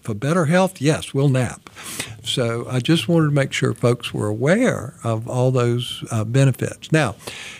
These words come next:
going into the negative side of Thanksgiving and all that wonderful food, uh, healthier choices in what you eat, uh, can,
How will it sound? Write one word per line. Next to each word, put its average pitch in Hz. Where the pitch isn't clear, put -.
going 196
into 160
the 123
negative 147
side 113
of 110
Thanksgiving 107
and 110
all 127
that 139
wonderful 131
food, 120
uh, 120
healthier 180
choices 165
in 117
what 135
you 123
eat, 135
uh, 117
can, 120